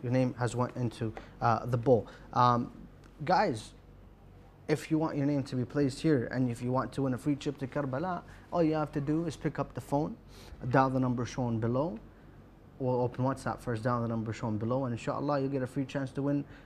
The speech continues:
um, a, a chance to win a free trip to Karbala and other giveaways. Hint, hint, other giveaways, many giveaways. However, let's go, let's go back to talk about, uh, some of the environmental causes of depression.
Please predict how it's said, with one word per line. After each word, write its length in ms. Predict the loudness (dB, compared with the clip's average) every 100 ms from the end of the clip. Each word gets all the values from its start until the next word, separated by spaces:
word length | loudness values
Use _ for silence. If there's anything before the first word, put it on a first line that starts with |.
| -4
um, 360 | 4 4 4 -2
a, 140 | -10 -10 -12 -18 -16 -16 -12 -10
a 40 |
chance 280 | 0 2 2
to 80 | 2
win 200 | 2 2
a 80 | 0
free 180 | -2
trip 180 | -2 -2
to 80 | -2
Karbala 420 | -2 0 2 2 2
and 240 | 0 2
other 280 | 4 4 6
giveaways. 640 | 6 6 6 4 0 -4 -12 -20 -20 2
Hint, 220 | 2 4
hint, 260 | 4 4 2 -8 2
other 320 | 4 6 4
giveaways, 680 | 4 6 8 6 2 -2 -6 -14 -14 2
many 300 | 6 6 6
giveaways. 520 | 4 2 2 0 -6 -12 2
However, 440 | 8 8 8 2 2
let's 200 | 2 4
go, 140 | 6
let's 300 | 4 4 0
go 120 | 2 4
back 280 | 4 2 0
to 60 |
talk 280 | -2 -2 0
about, 260 | 0 0 0 -10 -2
uh, 160 | 0 0
some 260 | 0 2
of 140 | 2 0
the 140 | -2
environmental 680 | 0 0 0 2 2 0 -4
causes 600 | -2 2 2 2 -2 -4 -10 -18 -4
of 220 | -2 0
depression. 480 | -4 -2 -2 -2 -6